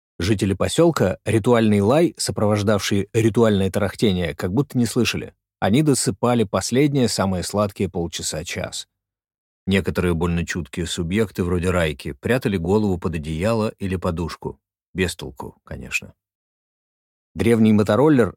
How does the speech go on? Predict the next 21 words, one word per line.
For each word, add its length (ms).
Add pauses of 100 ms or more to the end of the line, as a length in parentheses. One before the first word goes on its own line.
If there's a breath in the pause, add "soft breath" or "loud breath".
дотащил 500
помятый 400
прицеп, 440
уставленный 560
проволочными 640
ящиками 540
с 100
молоком 420
в 60
литровых 460
банках, 580
до 160
дома 260
Ерёминых 580
и 140
остановился, 960
в 80
холостую 540
постреливая 640
дырявым 420
глушителем. 600